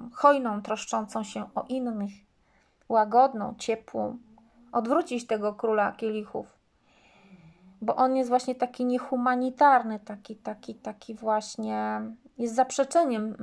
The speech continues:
y, tej łagodności, bo to jest taki wariat. Więc tu będzie wiele rzeczy. Na pewno, y, trzeba będzie tutaj, y,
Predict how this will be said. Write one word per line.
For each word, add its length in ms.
y, 40
tej 160
łagodności, 960
bo 140
to 140
jest 200
taki 280
wariat. 600
Więc 220
tu 120
będzie 320
wiele 300
rzeczy. 480
Na 300
pewno, 580
y, 640
trzeba 260
będzie 340
tutaj, 520
y, 40